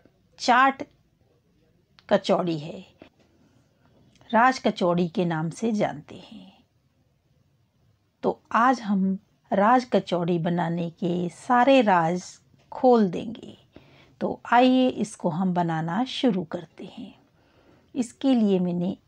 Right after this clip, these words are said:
एक कप सूजी ली है, बारीक वाली सूजी लेनी है। एक कप से कम मैंने मैदा ली है, हाफ टी स्पून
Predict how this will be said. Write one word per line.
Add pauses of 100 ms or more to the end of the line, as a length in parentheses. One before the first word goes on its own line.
एक
कप (260)
सूजी
ली
है, (520)
बारीक
वाली
सूजी
लेनी
है। (1120)
एक
कप
से
कम
मैंने (320)
मैदा
ली
है, (2000)
हाफ
टी
स्पून